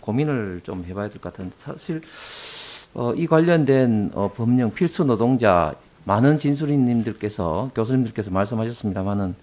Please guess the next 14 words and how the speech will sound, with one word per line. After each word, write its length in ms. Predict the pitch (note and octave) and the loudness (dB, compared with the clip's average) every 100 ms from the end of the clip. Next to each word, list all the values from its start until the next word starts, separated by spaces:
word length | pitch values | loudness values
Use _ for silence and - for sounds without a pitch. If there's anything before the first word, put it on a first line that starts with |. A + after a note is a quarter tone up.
| _ - - - - | _ -20 -20 -18 -10
일단 300 | D#3 F3+ C3 | -2 0 0
용어부터 600 | B2+ E3+ G3 G#3+ - C3 | 0 -2 -2 -6 -4 -4
굉장히 580 | G2 G#2+ C3+ E3 F3 - _ _ _ _ _ - _ _ - - - | -2 0 2 2 -2 -4 _ _ _ _ _ -20 _ _ -20 -20 -12
그 200 | - B2 A#2+ | -6 -4 -4
사회적인 840 | - C3+ E3+ D#3+ C#3+ B2 A2 G2 | 0 2 2 0 2 2 2 0
어떤 420 | F#2+ G#2+ G2+ F#2+ | -2 -2 -2 -2
그 420 | E2+ F2+ D#2+ D#2 - _ _ _ - | -4 -6 -6 -10 -14 _ _ _ -14
어떤 220 | G#2 G#2+ | -8 -2
모성을 440 | A2+ F3 G#3 F3+ A#2+ | 4 6 6 6 6
넘어서 500 | B2 G2+ - A2+ D#2+ | 6 4 4 2 2
갈등을 480 | A#2+ C#3 G3 F3+ | -4 -2 -2 0
유발할 360 | B2 A2+ A2+ G#2 | -2 -4 -2 -4
수 180 | - G#2+ | -4 -6
있는 300 | F2 E2+ | -2 -4